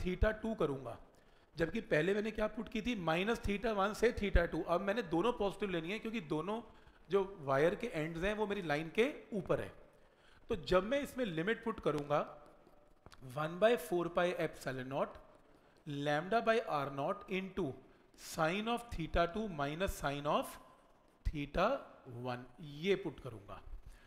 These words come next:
तो आप ये फॉर्मूला नोट करें इस फिगर के साथ, ठीक, ये फॉर्मूला नोट करें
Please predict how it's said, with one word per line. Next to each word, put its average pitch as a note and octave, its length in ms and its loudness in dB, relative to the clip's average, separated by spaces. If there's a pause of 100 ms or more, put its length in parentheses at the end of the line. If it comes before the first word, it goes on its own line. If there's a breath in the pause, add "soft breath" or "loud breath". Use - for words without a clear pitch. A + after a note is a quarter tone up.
(200 soft breath)
तो - 60 0
आप A3 340 0
ये F3+ 240 2
फॉर्मूला G3 440 -2
नोट E3 240 -2
करें F3+ 220 2 (200)
इस C4+ 240 0
फिगर E3+ 240 4
के D#3+ 120 0
साथ, A2+ 360 -4 (1080)
ठीक, G3+ 240 -6
ये F3 160 0
फॉर्मूला E3 340 0
नोट D#3+ 240 -2
करें E3 340 0